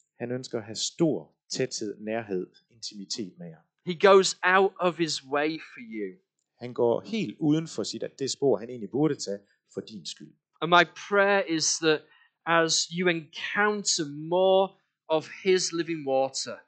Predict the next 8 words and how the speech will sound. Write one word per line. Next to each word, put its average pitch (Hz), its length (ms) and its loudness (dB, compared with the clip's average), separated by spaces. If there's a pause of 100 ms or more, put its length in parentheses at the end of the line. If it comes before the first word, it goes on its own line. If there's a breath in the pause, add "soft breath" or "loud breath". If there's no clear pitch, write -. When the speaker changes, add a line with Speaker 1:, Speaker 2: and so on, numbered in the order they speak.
(380)
Speaker 1:
Min 120 260 -10
bøn 135 280 4
er, 101 240 -8
at - 200 -16 (140)
du 131 160 -6 (220)
må 113 120 -4
opleve 92 500 -4
mere 95 340 -8